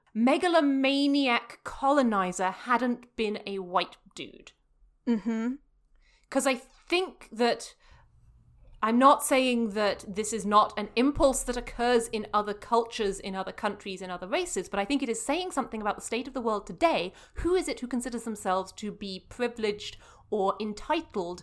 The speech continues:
Speaker 2: Mm-hmm.
Speaker 1: to that sort of power, to the power to judge everyone?
Speaker 2: Mm, yeah, yeah, yeah, yeah.
Speaker 1: Right? Who is going to put themselves on the pedestal and say, "From my position as the universal scientific arbitrator of moral correctness,
Speaker 2: Mm-hmm.
Speaker 1: because I am a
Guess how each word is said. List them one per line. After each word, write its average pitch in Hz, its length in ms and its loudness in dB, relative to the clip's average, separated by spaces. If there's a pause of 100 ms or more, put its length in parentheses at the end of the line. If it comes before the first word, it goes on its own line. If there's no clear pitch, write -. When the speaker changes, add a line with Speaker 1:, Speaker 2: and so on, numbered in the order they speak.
(140)
Speaker 2:
Mm-hmm. 220 240 -2
Speaker 1:
to 294 220 2
that 285 220 2
sort 240 200 2
of 220 100 -8
power, 233 400 2
to - 160 -10
the 247 80 -6
power 294 360 2
to 277 100 -12
judge 233 400 -2 (140)
everyone? 180 600 -6 (160)
Speaker 2:
Mm, 240 280 2 (180)
yeah, 220 160 -2 (220)
yeah, 208 140 -4
yeah, 208 120 -6
yeah. - 20 -2
Speaker 1:
Right? 214 280 2 (140)
Who 320 220 10
is 359 120 6
going 302 160 2
to 262 60 -4
put - 260 2
themselves 262 360 0
on 233 80 0
the 233 60 -2
pedestal 220 360 -2
and 202 120 -8
say, 196 260 0 (520)
"From 349 440 8
my 302 220 6
position 226 580 -4
as 208 200 -2
the 220 100 -8
universal 269 1040 2
scientific 294 1040 2
arbitrator 240 960 4
of 196 160 0
moral 247 600 4
correctness, - 920 -4
Speaker 2:
Mm-hmm. 233 360 -2
Speaker 1:
because 220 300 -2
I 226 140 12
am 202 300 8
a 175 280 -4